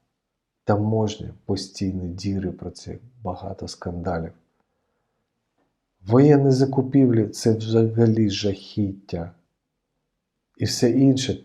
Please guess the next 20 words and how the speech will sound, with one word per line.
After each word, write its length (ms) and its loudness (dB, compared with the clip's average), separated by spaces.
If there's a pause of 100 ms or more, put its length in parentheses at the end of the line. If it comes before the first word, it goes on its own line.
також 500 0
само 400 -4
розворовують, 840 -6
розкрадають, 960 -10
розкидують, 1040 -8
знищують. 840 -8 (680)
Знищують 680 -4
людей, 540 -2 (200)
некомпетентні, 1300 -2 (760)
оголтелі, 1040 0 (260)
непорозумілі 1200 2
люди, 380 2
які 180 -4
дірвалися 760 -4
до 120 -12
влади 400 0
завдяки 520 -10
таким 420 -8
самим 340 -8
хабарям. 520 -12